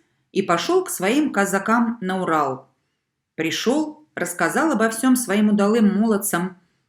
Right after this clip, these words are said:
и начали они собираться в поход, в чужую землю,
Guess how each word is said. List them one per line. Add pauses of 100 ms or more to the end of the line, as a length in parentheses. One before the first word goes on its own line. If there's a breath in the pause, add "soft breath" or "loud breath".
(140)
и
начали
они
собираться
в
поход, (280)
в
чужую
землю,